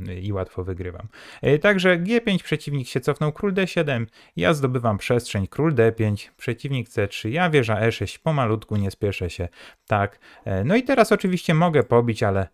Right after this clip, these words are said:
skoro, e, jest możliwość wymuszenia pionkówki, no to czemu nie? Nabicie oczywiście, tak, tak, no i tutaj już wszystko sobie powoli wygrywam, m,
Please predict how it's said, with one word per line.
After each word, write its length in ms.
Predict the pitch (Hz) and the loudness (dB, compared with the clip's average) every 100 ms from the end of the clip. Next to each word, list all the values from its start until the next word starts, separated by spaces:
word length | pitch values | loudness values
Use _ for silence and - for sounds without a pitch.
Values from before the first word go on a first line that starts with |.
| _ - - | _ -20 -18
skoro, 500 | - - 120 110 98 | -4 2 4 4 0
e, 200 | - - - | -6 -14 -12
jest 260 | 120 131 151 | 2 4 4
możliwość 460 | 131 117 120 113 104 | 2 0 0 0 0
wymuszenia 480 | 113 104 120 113 | 0 0 -2 -2
pionkówki, 680 | 104 104 98 120 - 110 107 - - | -2 -4 -2 -2 -4 -6 -6 -8 -6
no 180 | 104 104 | -2 0
to 120 | 107 | 0
czemu 300 | - 107 98 | 0 0 2
nie? 200 | 98 104 | 2 2
Nabicie 580 | 101 92 95 110 - 101 | 0 -2 -4 -6 0 0
oczywiście, 680 | 95 98 95 101 - 95 87 _ _ _ _ _ _ _ _ | 0 -4 -6 -8 -6 -6 -6 _ _ _ _ _ _ _ _
tak, 380 | - 104 104 - | -4 -2 -2 -4
tak, 380 | - 95 92 - _ 117 | -4 -4 -4 -8 _ -8
no 160 | 107 | -6
i 80 | 101 | -6
tutaj 280 | 113 110 101 | -4 -4 -2
już 280 | 98 - - | -4 -6 -10
wszystko 380 | - 113 - | -8 -6 -6
sobie 240 | 101 98 98 | -6 -4 -6
powoli 420 | - 95 101 92 | -4 -2 -2 -2
wygrywam, 560 | 87 92 147 127 123 113 _ _ _ - - - | -4 0 0 2 0 -2 _ _ _ -20 -20 -6
m, 140 | 95 | -4